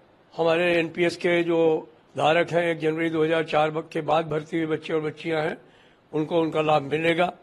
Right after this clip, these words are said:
पूरी आशा है और अपेक्षा भी है कि अब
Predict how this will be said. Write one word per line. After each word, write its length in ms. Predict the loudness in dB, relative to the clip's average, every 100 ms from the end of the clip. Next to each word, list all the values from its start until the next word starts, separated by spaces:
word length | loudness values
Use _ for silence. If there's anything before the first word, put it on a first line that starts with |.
| _ _ _ -14
पूरी 400 | -6 0 2 4
आशा 380 | 4 4 4 6
है 200 | 8 8
और 320 | 6 2 -6 -18 -20 -12
अपेक्षा 440 | -4 0 4 6 6
भी 140 | 8
है 160 | 4 4
कि 160 | 2
अब 460 | 2 2 2 0